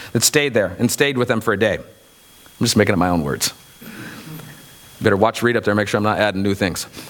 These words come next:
Leaving the next day, we reached Caesarea and stayed at the home of Philip,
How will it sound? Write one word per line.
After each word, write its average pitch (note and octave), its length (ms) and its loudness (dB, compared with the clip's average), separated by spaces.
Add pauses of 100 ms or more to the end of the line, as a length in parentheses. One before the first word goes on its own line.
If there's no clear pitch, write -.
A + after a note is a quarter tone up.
(640)
Leaving E3+ 340 4
the D#3 60 4
next E3 280 0
day, D#3 240 2
we C3+ 160 2
reached D3 520 0 (120)
Caesarea D3 680 0 (280)
and A2 100 -6
stayed C#3 260 2
at B2+ 100 -2
the - 60 2
home C3 200 2
of A2+ 80 0
Philip, B2+ 400 0